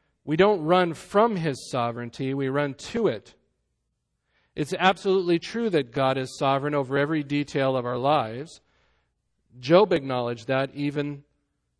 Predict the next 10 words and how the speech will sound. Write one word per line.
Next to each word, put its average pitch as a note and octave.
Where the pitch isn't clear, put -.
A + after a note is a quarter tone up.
that C#3+
even E3+
the D#3
number D#3+
of C#3
every D#3
person's C#3
days C3+
is A2+
determined. A#2